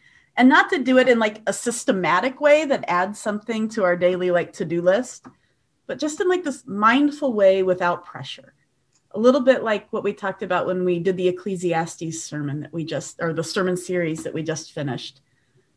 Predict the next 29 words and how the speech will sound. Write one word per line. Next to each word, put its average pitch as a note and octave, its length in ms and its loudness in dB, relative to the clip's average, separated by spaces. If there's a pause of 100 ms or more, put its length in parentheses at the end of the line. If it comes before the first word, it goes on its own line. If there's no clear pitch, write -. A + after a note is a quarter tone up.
(100)
right? F#3 160 4
Where F#3+ 100 2
the F3+ 120 2
author G#3+ 320 4
of F#3+ 60 0
that F3+ 200 -2
book E3+ 300 -2
just A3 160 -12
kind C#4 160 -2
of B3+ 80 -4
encourages A3 500 -4
us G3+ 200 -2
to - 200 -16
eat C4 380 -2
and F3 100 -6
drink G3+ 400 -8
and E3+ 140 -8
be G#3 160 -4
merry, D3+ 540 -6 (500)
right? F3+ 100 -12
Just - 180 -12 (120)
pay D4+ 300 -4
attention G#3+ 600 -6
to F#3 120 -10
the F3+ 100 0
small E3+ 360 -6
joys D#3+ 400 -10
of D3 160 -16
life. C3 420 -14